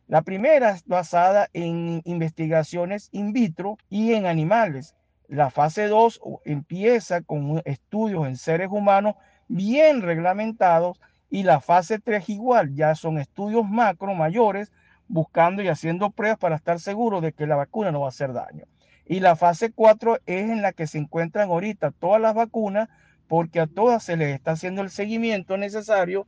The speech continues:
para poder saber si hacen daño en el ser humano y si están produciendo el efecto que se busca, que es la protección a la gente y no hacer daño.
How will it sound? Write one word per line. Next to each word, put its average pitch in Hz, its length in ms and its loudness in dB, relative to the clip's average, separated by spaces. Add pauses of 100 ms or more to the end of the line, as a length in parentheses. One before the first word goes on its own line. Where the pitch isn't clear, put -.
para 202 400 6
poder 185 500 0
saber 208 500 2 (320)
si 240 460 -8
hacen 185 440 2
daño 190 380 4
en 175 180 -4
el 143 100 -4
ser 151 200 -6
humano 190 460 -2
y 185 120 -8
si 160 120 -8
están 165 300 -2
produciendo 202 760 -4 (580)
el 160 160 0
efecto 170 460 0
que 208 140 -6
se 226 160 0
busca, 202 480 0 (560)
que 175 440 -2
es - 220 -6 (280)
la 165 240 0
protección 165 760 -4
a 165 100 0
la 139 140 -2
gente 240 460 -6
y 160 100 -6
no 143 100 -4
hacer 143 260 -4
daño. - 320 -12